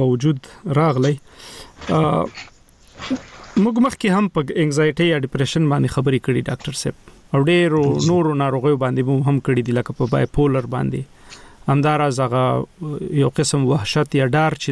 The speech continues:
Speaker 1: لري، فوبیا باندې، فوبیاګانو باندې مو هم خبرې کړې دي. نور
Speaker 2: جی.
Speaker 1: رواني ناروغیو باندې هم خبرې کړې دي.
Speaker 2: هایپومینیا او سکیزوفرینیا
Speaker 1: هو.
Speaker 2: ټول تقریباً مونږ کړي دي.
Speaker 1: او، او،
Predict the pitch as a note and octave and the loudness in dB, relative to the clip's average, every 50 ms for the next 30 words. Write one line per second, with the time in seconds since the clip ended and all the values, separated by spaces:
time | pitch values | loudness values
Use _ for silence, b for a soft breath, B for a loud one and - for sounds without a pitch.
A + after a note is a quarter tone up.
0 | C3 C3 B2+ B2+ B2+ - - D3+ D3+ C#3+ B2 C3+ B2+ B2+ B2 C#3 C3+ C3+ C3+ C3 | -2 -2 0 -2 -2 -2 0 2 2 2 2 0 0 0 0 -2 -2 -2 -2 -4
1 | - - - - C#3 C3 A#2+ C3 C3 B2 D3 D3 D3 C#3 C3 B2 C3 C#3 D3 D3 | -6 -8 -4 -2 0 0 2 2 0 0 0 0 0 0 0 0 0 0 0 0
2 | D3+ C3+ C3+ C#3 C3 - C#3 C#3 C#3 - - - - C3 B2+ B2 C#3 C3 - B | 0 2 2 2 0 0 -2 -2 -2 -2 -4 -4 -4 -4 -4 -4 -4 -8 -10 B
3 | B B B B B B B B B B B D#3+ E3+ F#3+ F#3+ F3 D#3 D3+ C#3 C#3+ | B B B B B B B B B B B 0 2 2 2 2 2 2 2 2
4 | C#3 C#3 D3+ D3+ D3 C#3 C3 C3 B2 A#2+ C3+ C3 A#2+ B2 B2 A#2+ B2+ B2 C3 C3 | 2 2 2 2 2 2 2 0 2 2 2 2 2 0 0 0 0 0 0 0
5 | B2 - - B2 B2+ B2+ B2+ - - B2+ C3+ C3 G#2 A2 A#2 A2+ A#2 - B2 B2 | 0 -2 -4 -4 -4 -4 -6 -4 -4 -4 -2 -2 0 0 0 0 0 0 2 2
6 | B2 B2+ C3 C3+ C3 B2+ B2+ B2 B2 A#2+ A#2+ A2 - - - - - - B2+ A#2 | 4 4 2 2 2 2 0 0 -2 -2 -4 -6 -8 -10 -12 -12 -8 -6 -2 0
7 | C3 D3+ D3 C#3 D3 C#3+ C#3+ C#3+ C#3+ F3 F3+ E3+ - - C3+ A#2+ C3 B2+ A#2+ A#2+ | 2 2 2 2 2 2 0 0 0 0 -2 -2 -2 -4 -6 -2 -2 0 0 2
8 | B2 B2 A#2+ A#2 A#2 A#2 A#2 A#2+ A#2+ A2+ G2+ F#2 E2+ E2 - - D#3 D#3 D#3 C#3+ | 2 2 2 2 2 2 2 2 2 2 0 0 -2 -6 -4 0 2 2 2 2
9 | C3+ - - - D3+ D#3 - | 0 -4 -6 -4 -2 0 2